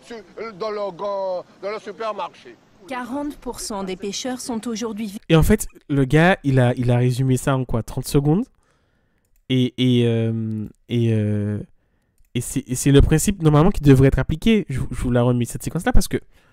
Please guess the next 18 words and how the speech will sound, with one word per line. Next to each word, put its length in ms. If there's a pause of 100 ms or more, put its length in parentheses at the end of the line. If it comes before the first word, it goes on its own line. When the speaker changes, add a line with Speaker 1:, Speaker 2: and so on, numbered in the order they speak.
(460)
Speaker 3:
je 100
trouve 180
qu'elle 140
est 100
assez 300
précise 460
dans 100
ce 80
qu'elle 140
explique 360
et 60
dans 80
ce 80
qu'elle 180
dit. 200 (1120)
Pollueur-payeur, 580
en 80
fait. 240